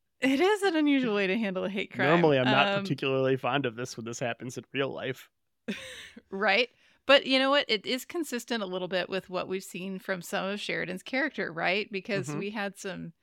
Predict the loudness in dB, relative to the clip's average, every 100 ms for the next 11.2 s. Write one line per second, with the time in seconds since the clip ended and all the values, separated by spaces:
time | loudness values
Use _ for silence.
0 | _ _ _ _ -14 -2 2 2 2 -2
1 | 0 0 0 -6 -8 -6 -6 -6 -2 0
2 | -2 -4 -8 -8 -8 -12 -12 -10 -8 -8
3 | -8 -10 -12 _ -8 -8 -8 -12 -10 -12
4 | -12 -10 -8 -8 -8 -10 -12 _ _ _
5 | -8 -6 -8 -16 -18 -16 -4 -2 -2 -4
6 | -4 0 0 -2 -4 -6 0 0 0 -4
7 | -6 -6 -12 -10 -8 -6 -6 -6 -6 -10
8 | -12 _ _ _ -12 -8 -6 -6 -8 _
9 | _ _ _ -12 -8 0 0 -2 -8 -8
10 | -8 -8 -12 -6 -2 -2 0 0 2 0
11 | -2